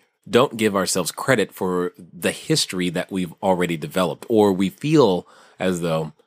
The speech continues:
if I'm not perfect, no one's going to want to engage with me. No one's gonna want to help, let me help them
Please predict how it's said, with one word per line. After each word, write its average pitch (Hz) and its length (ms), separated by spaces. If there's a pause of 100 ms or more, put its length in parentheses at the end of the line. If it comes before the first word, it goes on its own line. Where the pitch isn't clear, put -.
(840)
if 113 160
I'm 135 180
not 165 220
perfect, - 460 (340)
no 101 240
one's 101 220
going 90 220
to 80 80
want 80 180
to 80 140
engage 67 320
with 52 160
me. 60 80
No 92 120
one's 120 200
gonna 95 160
want 85 240
to 78 280 (240)
help, - 220
let 104 300
me 95 280
help 107 300
them 67 400